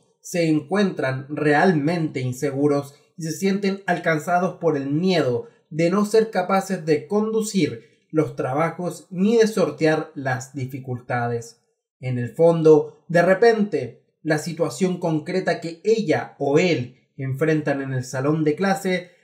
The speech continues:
no tiene casi nada que ver con los discursos teóricos que se acostumbraron a escuchar. En ocasiones incluso existe alguna relación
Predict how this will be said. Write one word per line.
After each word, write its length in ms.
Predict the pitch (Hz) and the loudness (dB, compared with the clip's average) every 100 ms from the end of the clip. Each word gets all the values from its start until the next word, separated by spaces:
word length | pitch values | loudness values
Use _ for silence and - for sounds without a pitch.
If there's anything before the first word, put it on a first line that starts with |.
| _ | _
no 320 | 180 208 233 | 4 4 4
tiene 440 | - 208 226 220 208 | 2 0 2 2 0
casi 420 | 202 185 - 190 | -2 -4 -4 -4
nada 440 | 160 170 180 180 | -2 -2 0 0
que 140 | 165 127 | -2 0
ver 600 | 160 170 160 - _ _ | 2 2 0 -10 _ _
con 180 | 208 220 | 0 0
los 180 | 202 - | 0 -2
discursos 640 | 160 - 160 156 165 - | -8 -4 -4 -2 -6 -4
teóricos 760 | 147 135 147 143 - 151 147 - | -2 0 2 0 2 2 2 -4
que 120 | 165 | -8
se 120 | 156 | -6
acostumbraron 880 | - 160 - 147 135 127 135 131 135 - | -4 -4 -6 -8 -6 -2 -2 -4 -6 -8
a 140 | 127 | -6
escuchar. 800 | - - 135 131 127 117 - _ _ _ _ _ _ _ - | -6 -12 -16 -8 -6 -6 -10 _ _ _ _ _ _ _ 0
En 180 | 151 156 | 2 2
ocasiones 680 | - 131 - 170 170 160 170 | 0 -4 -2 0 0 0 -2
incluso 460 | 160 208 214 208 | -2 4 4 4
existe 360 | 208 - 208 214 | 0 -2 0 2
alguna 420 | 190 185 220 220 | 2 2 2 2
relación 640 | 208 180 156 202 180 131 | 2 0 0 2 2 0